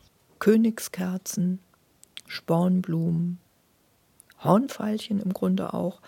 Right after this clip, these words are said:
Hornveilchen sind allerdings keine mehrjährigen Pflanzen, die frieren dann doch bei Frost ein.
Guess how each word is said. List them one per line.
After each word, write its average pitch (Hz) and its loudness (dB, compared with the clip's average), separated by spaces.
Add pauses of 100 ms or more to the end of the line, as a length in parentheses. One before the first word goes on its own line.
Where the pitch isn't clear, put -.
(340)
Hornveilchen 196 4
sind 175 0
allerdings 170 -2
keine 156 -2
mehrjährigen 233 -2 (460)
Pflanzen, 208 0 (720)
die 175 0
frieren 190 0
dann 170 0
doch 185 -4
bei 165 -2
Frost - -6
ein. 180 0